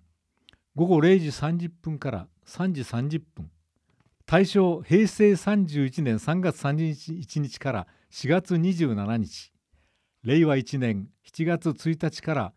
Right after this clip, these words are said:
七月二十七日生まれのお子さん。十二月五日木曜日、大田区乳幼児健診。午後零時三十分から一時。対象は該当するお子さん。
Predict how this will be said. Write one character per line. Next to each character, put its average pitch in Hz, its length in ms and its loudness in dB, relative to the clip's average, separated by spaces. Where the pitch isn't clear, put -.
七 - 240 -8
月 180 360 -2
二 160 180 0
十 147 220 -2
七 113 260 -2
日 151 280 -4
生 143 60 -2
ま 143 140 -2
れ 147 80 0
の 160 120 0
お 90 100 -6
子 - 120 -14
さ - 140 -14
ん。 87 160 -14
十 151 220 2
二 185 100 4
月 175 240 0
五 135 220 -4
日 127 180 -2
木 113 340 -6
曜 175 140 0
日、 85 180 -10
大 170 180 2
田 190 160 2
区 - 400 -6
乳 165 240 2
幼 190 200 4
児 165 100 -4
健 156 240 -2
診。 82 300 -10
午 165 120 2
後 151 160 2
零 165 180 4
時 135 100 -6
三 143 260 -4
十 165 120 -8
分 156 300 -8
か 143 120 -6
ら 113 80 -4
一 95 240 -8
時。 98 200 -10
対 123 220 -8
象 117 280 -6
は 104 200 -6
該 147 220 0
当 175 280 -2
す - 140 -8
る 151 80 0
お 101 80 -6
子 98 100 -16
さ 101 120 -10
ん。 98 120 -12